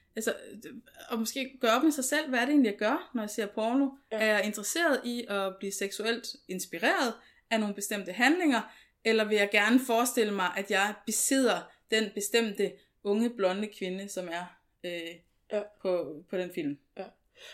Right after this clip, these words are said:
Speaker 2: Men jeg, jeg kan rigtig godt lide tanken om for eksempel bæredygtig porno, men jeg tror, jeg vil nok have brug for, at vi på en eller anden måde finder en skillelinje, som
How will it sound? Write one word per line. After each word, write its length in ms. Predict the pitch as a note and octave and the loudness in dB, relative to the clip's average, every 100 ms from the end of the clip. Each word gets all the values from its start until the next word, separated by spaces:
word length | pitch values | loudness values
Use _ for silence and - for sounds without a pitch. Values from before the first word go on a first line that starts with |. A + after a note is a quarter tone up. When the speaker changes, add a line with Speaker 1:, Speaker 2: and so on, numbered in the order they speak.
| - | 6
Speaker 2:
Men 100 | G3+ | 6
jeg, 80 | G3+ | 8
jeg 120 | G#3+ | 6
kan 120 | G#3+ | 6
rigtig 220 | G#3+ A#3 - | 0 -2 -4
godt 160 | A#3 | -4
lide 260 | G#3 B3+ A3 | -4 -8 -8
tanken 380 | - G3+ G#3+ G#3 | -4 -4 -4 -4
om 80 | F3 | -4
for 80 | F3 | -4
eksempel 360 | D#3+ F3 E3 - | -4 -4 -6 -8
bæredygtig 440 | E3 E3+ E3+ E3+ | -6 -8 -10 -12
porno, 200 | - E3+ | -8 -8
men 80 | F3+ - - - | -8 -16 -8 -4
jeg 100 | F#3+ | 2
tror, 240 | G#3+ D3 - - - _ _ _ _ _ | 2 2 -2 -16 -20 _ _ _ _ _
jeg 220 | D#3+ G#3 G#3 | 2 2 4
vil 720 | A3 G#3+ G#3+ G3+ F#3+ E3+ D#3+ | 0 -2 0 2 2 2 0
nok 160 | G3 G3+ | 0 0
have 120 | A3 | -2
brug 180 | A#3 B3 | -2 -2
for, 80 | G#3 | -2
at 80 | F#3 | -4
vi 60 | |
på 100 | F#3 | -2
en 60 | G#3+ | -2
eller 60 | F#3+ | 0
anden 120 | F3+ | -2
måde 140 | F3+ G3 - | -4 -4 -2
finder 220 | G3+ G3+ | -2 -2
en 120 | F3 | -4
skillelinje, 640 | - G#3+ G#3+ G#3+ G3 F3 | -6 -6 -6 -4 -4 -4
som 640 | E3+ - - - F3+ E3+ | -6 -10 -6 -2 -2 -2